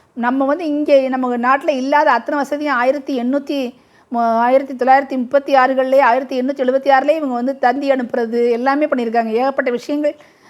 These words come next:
நூத்தி ஐம்பது வருஷத்துக்கு முன்னாடியே இவங்க எல்லாத்துலேயுமே சிறந்து விளங்கியிருக்காங்க. சைக்கிள்,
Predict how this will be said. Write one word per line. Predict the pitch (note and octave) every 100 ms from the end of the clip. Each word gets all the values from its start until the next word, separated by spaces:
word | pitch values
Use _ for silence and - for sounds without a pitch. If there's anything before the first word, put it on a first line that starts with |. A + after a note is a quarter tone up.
| _
நூத்தி | B3+ C4+
ஐம்பது | C4+ C4
வருஷத்துக்கு | A#3+ - F#4 D#4 C4+
முன்னாடியே | C4 C4 C#4
இவங்க | C#4+ B3 A3+
எல்லாத்துலேயுமே | A#3 B3 C4 C#4
சிறந்து | C#4 C4 C#4
விளங்கியிருக்காங்க. | B3+ A#3 A3 G#3 G#3 G3+ F#3 - _ _ _ _ _ _ _
சைக்கிள், | - A#3+ B3 B3+